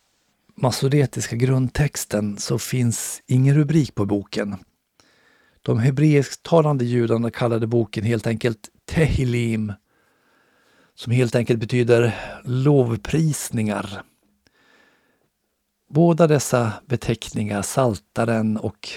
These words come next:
lovprisningar eller Tehilim, visar på hur boken användes. Den användes i gudstjänsten och i den privata andakten. Man sjöng saltaren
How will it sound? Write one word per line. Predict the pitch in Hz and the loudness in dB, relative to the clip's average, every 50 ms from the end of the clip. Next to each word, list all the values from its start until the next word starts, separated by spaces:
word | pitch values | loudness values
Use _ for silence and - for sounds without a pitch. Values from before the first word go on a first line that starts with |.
| - - | -10 -6
lovprisningar | 117 117 120 117 113 107 104 101 95 - - - _ _ - - 131 123 120 117 - - - - 110 110 104 104 101 | -2 -2 0 0 0 -2 -4 -8 -10 -12 -14 -20 _ _ -6 -6 -4 -4 -4 -6 -8 -8 -4 -2 -2 0 0 0 -2
eller | 104 104 107 104 | -2 -2 -4 -6
Tehilim, | 101 - - 120 107 92 - 120 117 113 110 104 101 92 - _ _ _ _ _ _ _ _ _ _ _ _ _ _ _ _ _ _ _ | -6 -4 -4 -4 -4 -4 -6 -6 -4 -4 -4 -4 -6 -8 -10 _ _ _ _ _ _ _ _ _ _ _ _ _ _ _ _ _ _ _
visar | _ 113 117 143 143 123 - - - 113 | _ -2 0 0 0 0 -2 0 0 0
på | 113 - 123 123 | 0 2 2 4
hur | 104 113 113 | 4 4 2
boken | 110 104 113 113 - - - 110 | 2 0 -2 -2 -2 -4 -2 -2
användes. | 113 117 117 107 101 110 110 113 110 - - - - - - - _ _ _ _ | 0 0 0 0 0 0 -2 -2 -2 -6 -8 -10 -10 -10 -12 -14 _ _ _ _
Den | _ - 131 120 | _ -6 -4 -2
användes | 127 135 135 123 113 117 117 123 127 117 - - - | -2 0 0 0 0 0 0 0 -2 -4 -6 -8 -10
i | _ 139 131 127 | _ -4 -4 -4
gudstjänsten | 117 - 147 131 - - - 101 101 - - _ - 139 175 190 202 208 _ _ _ _ _ _ _ - _ _ - - _ - - - _ _ | 0 0 0 0 0 -4 -4 -4 -4 -6 -6 _ 0 2 2 2 2 0 _ _ _ _ _ _ _ -20 _ _ -20 -20 _ -20 -20 -20 _ _
och | _ _ _ - 151 160 | _ _ _ 0 2 4
i | 160 | 4
den | 151 156 160 156 147 | 6 4 4 4 2
privata | _ - - 139 117 113 110 104 - - 123 120 | _ 0 2 4 6 6 4 2 2 -2 -2 -2
andakten. | 113 107 101 92 82 - - - _ - 104 110 | -2 -2 -4 -4 -6 -8 -10 -12 _ -10 -6 -4
Man | 113 117 123 123 | -2 -2 -2 -2
sjöng | - - - 131 131 135 123 110 | -2 0 4 4 4 6 4 0
saltaren | 92 - - 104 104 101 101 _ - 104 104 104 104 101 101 | 0 -2 -2 -2 -2 -2 -4 _ -8 -6 -6 -4 -6 -8 -10